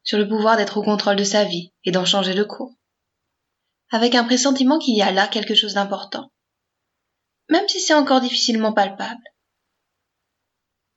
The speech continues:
Cela m'a tout de même amené à jouer avec ces concepts,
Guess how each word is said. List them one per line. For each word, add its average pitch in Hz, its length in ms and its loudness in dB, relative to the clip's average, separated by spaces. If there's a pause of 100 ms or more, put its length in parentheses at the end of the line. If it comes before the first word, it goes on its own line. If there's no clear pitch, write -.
(140)
Cela 277 240 0
m'a 285 120 6
tout 277 120 -2
de 294 60 4
même 349 160 2
amené 254 280 4
à 240 80 4
jouer 220 180 0
avec 214 200 0
ces 220 140 -4
concepts, - 580 -4